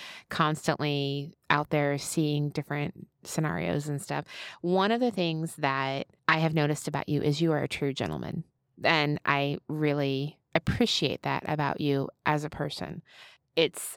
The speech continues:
a turn on to me. It makes me feel secure and protected.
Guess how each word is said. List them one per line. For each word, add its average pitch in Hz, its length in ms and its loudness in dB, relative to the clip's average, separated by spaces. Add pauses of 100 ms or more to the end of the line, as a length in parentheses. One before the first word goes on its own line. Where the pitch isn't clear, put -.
a 165 40 -4
turn 165 360 2
on 180 220 2
to - 140 -4
me. 185 500 2
It 147 200 0 (300)
makes 151 560 -4
me 151 240 -4
feel 143 720 -6 (120)
secure 165 460 2
and 160 160 4
protected. - 600 -4